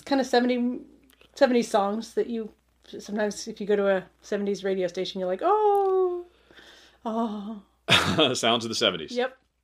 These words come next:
Speaker 2: All right, so basically whatever was on the radio when
Speaker 1: Yeah.
Speaker 2: you were a kid.
Speaker 1: Oh, but okay, so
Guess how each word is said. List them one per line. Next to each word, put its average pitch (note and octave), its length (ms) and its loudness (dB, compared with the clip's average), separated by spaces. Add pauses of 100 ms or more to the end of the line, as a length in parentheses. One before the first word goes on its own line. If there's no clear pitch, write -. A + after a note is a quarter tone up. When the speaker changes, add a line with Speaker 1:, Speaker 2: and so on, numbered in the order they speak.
(380)
Speaker 2:
All A2 100 4
right, G2 180 6
so D3 160 6
basically D#3 300 4
whatever C#3 360 6
was C3 120 4
on B2 140 4
the A2+ 80 0
radio F2 400 -2 (460)
when G#2 120 -2
Speaker 1:
Yeah. G#2+ 60 2
Speaker 2:
you A2 120 4
were G#2+ 120 4
a G2+ 40 0
kid. - 300 4
Speaker 1:
Oh, - 100 -14
but C4+ 180 2
okay, B3 400 -4
so G#3+ 300 -4